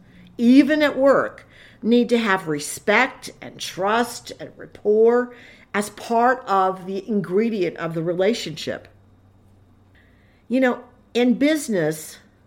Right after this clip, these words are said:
and in the business world, where relationships are a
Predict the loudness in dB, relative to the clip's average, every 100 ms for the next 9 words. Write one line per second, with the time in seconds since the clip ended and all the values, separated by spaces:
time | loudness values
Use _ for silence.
0 | _ _ _ _ -4 2 4 2 2 0
1 | 0 -2 -8 -4 -2 0 -2 -4 -14 _
2 | _ _ _ 6 6 6 0 2 2 2
3 | -2 -6 0 -2 -2 -12 -4 0 0 -2
4 | -6